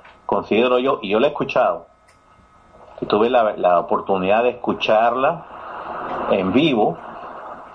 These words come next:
cuando fui con mi hija a, a escuchar a Bernie Sanders hablar. Esta señora, eh, eh, introdujo a, a la multitud a Bernie Sanders.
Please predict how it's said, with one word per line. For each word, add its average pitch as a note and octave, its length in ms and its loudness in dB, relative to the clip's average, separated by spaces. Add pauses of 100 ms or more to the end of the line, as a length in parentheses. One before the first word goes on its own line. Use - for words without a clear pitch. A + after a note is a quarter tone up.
(1000)
cuando F2+ 640 2
fui G2+ 340 -2
con A#2 200 2
mi G#2 240 0
hija B2+ 340 0
a, E2+ 500 -2 (1500)
a E2+ 340 0
escuchar - 460 0
a G2 240 2
Bernie G#2+ 400 0
Sanders G#2 420 -4
hablar. E2 380 0 (100)
Esta A#2 320 0
señora, B2+ 520 2
eh, F#2+ 260 -2
eh, F2 400 2 (580)
introdujo A2 840 2
a, E2+ 300 0 (300)
a F#2 100 0
la F2+ 80 0
multitud F#2 480 0
a A2 80 4
Bernie F#2 460 0
Sanders. - 560 -8